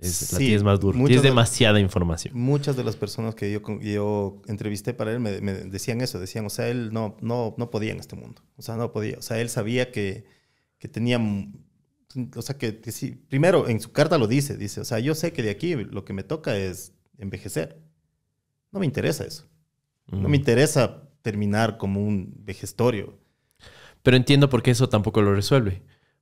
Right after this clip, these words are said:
Speaker 1: Porque no se lanzó de un edificio. ¿Me explico?
Speaker 2: Claro.
Speaker 1: Hizo un ritual.
Speaker 2: Hizo todo un ritual, hizo todo un ritual. Y él tenía su propio como universo y las propias, las cosas en las que él creía.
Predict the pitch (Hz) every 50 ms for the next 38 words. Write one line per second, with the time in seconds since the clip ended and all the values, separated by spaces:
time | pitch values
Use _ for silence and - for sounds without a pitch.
0 | _ - - 110 - - 113 107 101 98 101 95 92 92 95 113 120 113 123 101
1 | 98 95 110 101 95 95 87 - 95 90 87 80 85 - 110 95 - - - _
2 | _ _ _ _ _ _ _ - 98 101 117 117 117 - 117 117 - - - -
3 | - - 139 147 143 104 - - 120 131 110 95 92 - - 113 120 110 85 -
4 | - - - 120 - - - - 135 143 139 135 123 98 95 82 - 117 123 127
5 | 110 95 95 117 110 104 107 110 107 98 95 - - 110 120 127 107 101 104 107
6 | 104 104 101 107 110 110 107 - 107 95 - 104 101 - 110 101 - 101 95 92
7 | 92 92 95 92 92 98 107 110 113 - 101 95 95 95 - - - - 98 92
8 | - 101 95 90 98 95 90 - - 104 - 107 95 92 92 - - - 98 95
9 | - 92 87 90 104 113 107 98 -